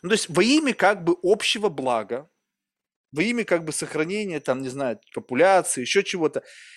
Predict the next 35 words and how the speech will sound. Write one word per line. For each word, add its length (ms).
кто-то 360
берет 420
мне 420
право 400
говорить, 420
что 300
я 140
должен 480
делать. 480
Как 180
бы 180
не, 240
уже 240
не 100
на 80
уровне 320
закона, 520
да, 200
не 120
приступая 540
к 40
закону, 360
а 80
берут 220
и 40
говорят: 160
«Так, 240
Марк, 260
ты 100
должен 400
там 240
три 200
месяца 300
сидеть 320
дома». 260